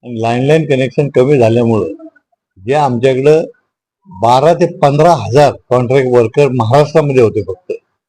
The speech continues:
त्यांची संख्या घटून फक्त चार ते साडेचार हजार राहिलेली आहे.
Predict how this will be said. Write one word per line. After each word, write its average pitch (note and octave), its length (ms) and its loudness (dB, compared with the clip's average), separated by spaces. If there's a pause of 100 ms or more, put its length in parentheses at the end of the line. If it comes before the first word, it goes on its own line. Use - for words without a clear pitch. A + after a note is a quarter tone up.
(520)
त्यांची B2 360 -6
संख्या C#3+ 480 0
घटून C3 560 0 (200)
फक्त D3+ 320 0
चार D#3+ 420 2
ते D3+ 200 -2
साडेचार C3 480 0
हजार A2+ 260 0
राहिलेली G2 420 -4
आहे. F2+ 120 -4